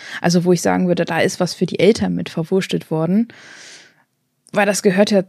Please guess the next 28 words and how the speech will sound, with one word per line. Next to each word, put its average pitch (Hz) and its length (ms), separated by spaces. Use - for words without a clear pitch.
zum 180 560
Main 190 480
Story 190 540
Arc 175 320
vom 170 200
Film 175 440
selbst, - 800
dass 151 180
da 160 320
vielleicht 165 380
so - 80
ein 175 40
bisschen 165 260
bedrohlich 170 800
oder - 360
dann 160 160
doch - 200
eine 160 500
tiefere 175 400
Message 175 420
drin 175 220
ist. 175 280
Ich 170 120
meine 240 200
eher 247 100
so 240 120
Sachen 214 400
wie 208 260